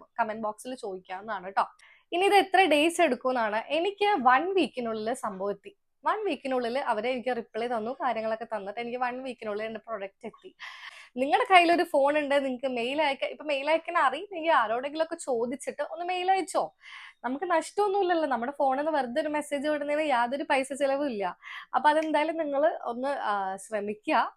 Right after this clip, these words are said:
അപ്പൊ കിട്ടിയാൽ കിട്ടും. ഞാൻ കുറേ കമന്റ് കണ്ടു ട്ടോ, "ചേച്ചി, എനിക്ക് കിട്ടി, താങ്ക്സ്" എന്നൊക്കെ പറഞ്ഞിട്ട് കുറേ കമന്റ് ഞാൻ കണ്ടായിരുന്നു. അപ്പൊ ഈ ഒരു വീഡിയോ നിങ്ങൾക്ക് ഹെൽപ്ഫുൾ ആണെന്ന് വിശ്വസിക്കുന്നു. നിങ്ങൾ ഞാൻ പറഞ്ഞ രീതിയിൽ തന്നെ കറക്റ്റ് രീതിയിൽ മെയിൽ അയച്ചു കൊടുത്താൽ അതെന്തായാലും ഹെൽപ്ഫുൾ ആവും ട്ടോ.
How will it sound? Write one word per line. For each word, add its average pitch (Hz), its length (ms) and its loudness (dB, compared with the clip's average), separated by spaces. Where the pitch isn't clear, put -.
അപ്പൊ 208 180 -10
കിട്ടിയാൽ 269 460 0
കിട്ടും. 202 480 -8
ഞാൻ 302 240 -6
കുറേ 311 300 2
കമന്റ് 269 360 2
കണ്ടു 247 240 2
ട്ടോ, 208 200 0
"ചേച്ചി, 208 300 -6
എനിക്ക് 220 280 -6
കിട്ടി, 226 260 -8
താങ്ക്സ്" 214 480 -4
എന്നൊക്കെ 240 240 -8
പറഞ്ഞിട്ട് 233 320 -6
കുറേ 220 340 -8
കമന്റ് 214 320 -6
ഞാൻ 220 200 -4
കണ്ടായിരുന്നു. 202 480 -6
അപ്പൊ 330 200 8
ഈ 359 240 2
ഒരു 403 120 4
വീഡിയോ 302 360 2
നിങ്ങൾക്ക് 277 320 -2
ഹെൽപ്ഫുൾ 247 560 0
ആണെന്ന് 269 200 2
വിശ്വസിക്കുന്നു. 220 720 -8
നിങ്ങൾ 277 260 -2
ഞാൻ 311 300 2
പറഞ്ഞ 294 360 2
രീതിയിൽ 277 580 -2
തന്നെ 262 240 -2
കറക്റ്റ് 254 480 -2
രീതിയിൽ 247 380 -4
മെയിൽ 240 380 -2
അയച്ചു 214 380 0
കൊടുത്താൽ 240 580 0
അതെന്തായാലും 277 760 2
ഹെൽപ്ഫുൾ 240 640 -2
ആവും 190 260 2
ട്ടോ. 190 240 -4